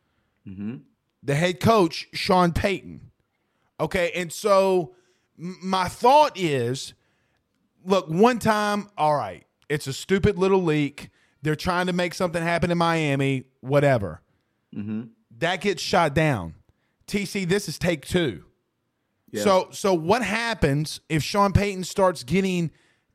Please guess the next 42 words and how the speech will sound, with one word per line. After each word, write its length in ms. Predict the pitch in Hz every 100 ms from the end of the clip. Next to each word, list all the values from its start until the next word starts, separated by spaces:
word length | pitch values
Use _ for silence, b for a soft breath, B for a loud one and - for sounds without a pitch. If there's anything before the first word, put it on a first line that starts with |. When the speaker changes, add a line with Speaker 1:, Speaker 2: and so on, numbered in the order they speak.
| _ _
Speaker 2:
into 360 | 196 202 - 208
another 540 | 180 175 185 202 175
coaching 480 | - 160 135 113 104
search, 320 | - 92 -
another 720 | 139 165 170 180 196 214 214
coaching 440 | 190 185 175 160 147
part 260 | 151 147
of 100 | 127
this? 320 | 113 87 76 - _ _ _ _ -
At 100 | 175
Speaker 1:
Mm-hmm. 40 | 196
Speaker 2:
that 220 | 208 277
point, 260 | 196 214 170
T 140 | 196
C, 180 | - 190
I 80 | 185
gotta 200 | 220 202
be 100 | 180
honest, 400 | 220 175 135 - _ _ _ _ _ _ _ _ _ _ _ - -
I, 100 | 170 156
I, 400 | 156 151 139 127 117 _ _ 143
it 160 | 180 185
seems 320 | - 277 226
like 160 | 214 185
Sean 320 | - 214 202
just 200 | 185 -
wanted 240 | 196 185
out 120 | 175
of 60 | 170
New 140 | 156
Orleans 480 | 147 185 180 143 139
and 120 | -
he 80 | 151
didn't 240 | 156 180 170
want 180 | 165
to, 320 | 151 - - 143
the 280 | 139 135
Saints 320 | 143 185 180 -
to 60 |
pay 260 | 139 170 156
him 120 | 135
out. 340 | 147 120 -